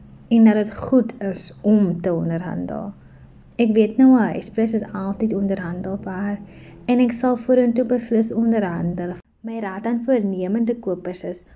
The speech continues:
moet nie sleg voel as jy 'n bietjie te stadig was vir 'n sekere huis wat jy aan belang gestel het nie. Ek was al daar.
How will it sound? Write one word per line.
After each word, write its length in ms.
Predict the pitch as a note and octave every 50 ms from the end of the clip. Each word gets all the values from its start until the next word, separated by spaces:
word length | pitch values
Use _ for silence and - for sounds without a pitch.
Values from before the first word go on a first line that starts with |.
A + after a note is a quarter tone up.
| - - - -
moet 180 | - G3+ A3 A3
nie 120 | B3 B3+
sleg 280 | B3+ - A#3 A3+ A3 A3
voel 180 | - A3+ A3 G#3+
as 180 | G#3 G3+ - -
jy 160 | G3+ G3 G3
'n 100 | G3 G3
bietjie 300 | G3 G3 - G#3 G#3 -
te 80 | G#3
stadig 460 | G3+ - - F#3+ E3+ D#3 D#3+ F3+ F#3 F3+
was 200 | F3+ F3 - -
vir 120 | F3+ F3+
'n 40 | F3+
sekere 360 | F3+ - F3 E3+ F3+ F3 F3
huis 280 | D3+ D3+ D#3+ D#3+ E3 -
wat 140 | E3 E3 -
jy 80 | E3+
aan 160 | E3 D#3+ E3 E3
belang 400 | E3+ D#3+ D#3 D#3 D3+ D3+ - -
gestel 300 | D#3+ - - F3 E3 F3
het 160 | F3 E3+ -
nie. 160 | F#3+ F#3 F3 - - -
Ek 180 | F#3+ F#3 F#3 - -
was 200 | D#3+ D#3+ D#3+ -
al 180 | F3 E3+ E3+ E3
daar. 320 | E3+ D#3+ C#3+ D3+ E3 G3